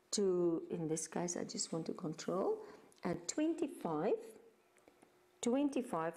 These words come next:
did they say to me how many significant? Twenty-five point zero. Just make it to one significant, uh, to one decimal place. Angles to one decimal place. Did they ask me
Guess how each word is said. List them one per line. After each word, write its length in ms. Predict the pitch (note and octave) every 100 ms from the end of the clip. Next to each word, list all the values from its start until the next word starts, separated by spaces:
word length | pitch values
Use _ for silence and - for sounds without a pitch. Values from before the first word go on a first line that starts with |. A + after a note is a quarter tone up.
| -
did 160 | F#3+
they 120 | A#3+
say 260 | A#3 - F#3+
to 160 | F#3+ F#3
me 180 | F#3+
how 180 | F3 F3
many 220 | F#3 F3+
significant? 800 | F3 - E3+ - E3+ - - D#3+ - - - - -
Twenty-five 760 | C4+ C4+ C4 - F#3+ F3+ F3
point 240 | - E3+ C#3+
zero. 320 | B2+ B2 - - - _ - _ _ _ -
Just 260 | E3 -
make 240 | D3 C#3+ C#3+
it 140 | -
to 100 | -
one 280 | C3+ C#3 C3
significant, 920 | - - - E3 - - - G#4+ G#4 - - - - -
uh, 40 | F#3+ -
to 100 | -
one 340 | F#3 E3+ F#3 A3
decimal 480 | E3 D#3+ E3+ D#3 C#3+
place. 380 | - B2+ - -
Angles 460 | G#3 A3 C#4 B4+ -
to 140 | F#3
one 240 | D#3+ D#3+ D3
decimal 460 | D3 - D3+ C#3
place. 320 | - - - - - - -
Did 140 | G#3 G#3
they 100 | B3+ -
ask 300 | G#3 C4 -
me 120 | G4